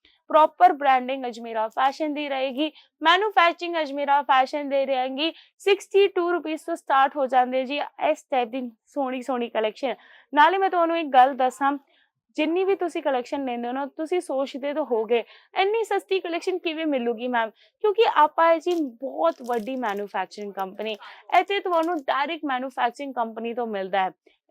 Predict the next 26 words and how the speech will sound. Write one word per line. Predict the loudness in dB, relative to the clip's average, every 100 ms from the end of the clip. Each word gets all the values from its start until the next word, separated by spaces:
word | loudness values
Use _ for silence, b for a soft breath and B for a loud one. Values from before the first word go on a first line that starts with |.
| -2
ਇੱਥੇ | 0 -2
ਕੋਈ | 0 -2
ਵਿੱਚ | -4 -4 -2 -2 -8
ਵਿਚੋਲਾ | -6 -4 -2 0 4 4
ਨਹੀਂ | 2 -4
ਰਹਿੰਦਾ। | -4 -2 2 0 B B -4
ਤੇ | 2 2
ਇਸ, | 0 -8 -2
ਇੱਥੇ | 0 0 -2
ਕਦੀ | 0 -2 -2
ਵੀ | -4
ਨਾ | -4
ਪ੍ਰਾਈਸ | -4 -2 -2 -2 -6
ਵਿੱਚ | -10 -12 -6
ਘੱਟ | -4 -4
ਵਾਧਾ | -2 -2 0 -4
ਨਹੀਂ | -4
ਹੁੰਦਾ। | -8 -4 0 0 B B B -4
ਜੇ | -2
ਤੁਸੀਂ | -2 -4 -2
ਰਿਟੇਲਰ | 0 0 -2 -2 0 2
ਹੋ, | 2 0
ਮੈਨੂਫੈਕਚਰਰ | 0 -2 -2 -2 -2 -2 -4 -2
ਹੋ, | -2
ਤੁਹਾਨੂੰ | -4 -4 -6
ਇੱਕ | -8